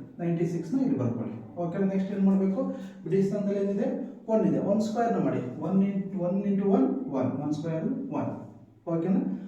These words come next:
ಆ, ತರ್ಟಿ ಒನ್ ಸ್ಕ್ವೇರ್, ನೈನ್ ಸಿಕ್ಸ್ಟಿ ಒನ್. ಓಕೆ, ನೆಕ್ಸ್ಟ್ ತರ್ಟಿ ಟೂ ಸ್ಕ್ವೇರ್ ಮಾಡ್ಬೇಕು. ಫಸ್ಟ್ ನಾವೇನು ಮಾಡಬೇಕು?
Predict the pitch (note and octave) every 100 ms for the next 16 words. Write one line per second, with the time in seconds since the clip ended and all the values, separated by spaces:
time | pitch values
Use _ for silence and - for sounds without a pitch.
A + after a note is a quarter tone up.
0 | - - - E3 D#3 F3+ F#3+ F#3+ F#3 -
1 | - - - E3 D#3 - D#3 - - -
2 | A3 G3 - - D#3 - G3 G3 - -
3 | G#3+ - C4 B3 G#3 G3 E3+ D3+ C3+ C3+
4 | E3 - A3 G#3 G3+ F#3 E3 C3+ D#3+ A#3+
5 | -